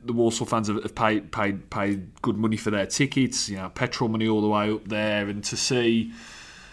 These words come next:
a performance which was nowhere near good enough.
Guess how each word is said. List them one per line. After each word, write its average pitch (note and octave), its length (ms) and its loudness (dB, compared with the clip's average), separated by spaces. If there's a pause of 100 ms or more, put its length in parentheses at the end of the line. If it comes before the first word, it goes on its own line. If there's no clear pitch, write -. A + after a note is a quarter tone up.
(260)
a A2+ 80 2
performance D3+ 720 6
which C3+ 460 2 (420)
was B2 220 -2
nowhere D3+ 340 8
near A2+ 260 0
good B2 200 0
enough. F3+ 460 -4